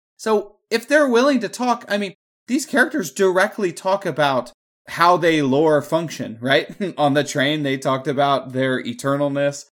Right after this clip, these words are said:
In this episode, Melinda talked about her own nature. Uh, why can they not just ask Copernicus more explicitly, "Hey, buddy, don't just toot at me with general toots, specifically toot me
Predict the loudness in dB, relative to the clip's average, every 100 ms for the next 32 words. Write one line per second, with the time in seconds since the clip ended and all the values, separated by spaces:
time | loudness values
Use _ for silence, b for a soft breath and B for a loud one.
0 | _ _ -8 -4 -2 2 0 0 -4 -2
1 | -2 -2 -2 -2 -2 -4 -4 -4 -4 -4
2 | -6 -2 0 0 -2 -2 -6 -8 -8 _
3 | _ _ _ _ -8 -4 -4 -4 -10 -10
4 | 0 4 4 2 -2 -6 -14 _ _ _
5 | -8 -6 -4 -4 -6 -8 -12 -14 -14 -14
6 | -14 -12 -6 -6 -6 -6 -8 -6 -2 2
7 | 2 -2 -8 -6 -2 -2 -2 -4 -6 -4
8 | -4 -4 -8 _ _ 0 0 0 -8 -6
9 | -4 -2 -2 -4 -6 -6 -6 0 0 0
10 | -2 -2 -4 -4 -10 -18 _ -12 -6 -2
11 | 0 2 0 0 -2 0 0 0 -2 -2